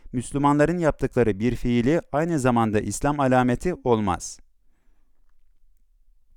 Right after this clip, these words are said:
Müslümanların yaptıkları bir, Müslümanların yaptıkları bir fiil aynı zamanda İslam alameti olamaz. Bundan dolayı Resulullah dönemindeki alametleri şu anda İslam alameti olarak kabul etmek,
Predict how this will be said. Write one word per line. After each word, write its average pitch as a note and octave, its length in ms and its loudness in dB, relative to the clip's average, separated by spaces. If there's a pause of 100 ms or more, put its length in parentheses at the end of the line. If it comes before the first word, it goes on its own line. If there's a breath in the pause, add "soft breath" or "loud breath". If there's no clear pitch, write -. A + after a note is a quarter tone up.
(400)
Müslümanların C#3+ 640 2
yaptıkları A2+ 600 2
bir, G#2+ 160 -2 (720)
Müslümanların C#3+ 640 2
yaptıkları A2+ 580 0
bir G#2+ 140 0
fiil B2 420 0 (120)
aynı D#3+ 280 -2
zamanda B2+ 420 2
İslam D3+ 380 0
alameti C3 540 2
olamaz. A2+ 640 2 (560 soft breath)
Bundan E3 380 0
dolayı C#3+ 400 4
Resulullah D3 640 0
dönemindeki A#2 600 0
alametleri A2 760 2 (200 soft breath)
şu F#3+ 200 2
anda E3+ 240 2
İslam D#3 340 0
alameti C3+ 440 2
olarak A2+ 360 2
kabul G#2 300 0
etmek, A#2+ 440 -4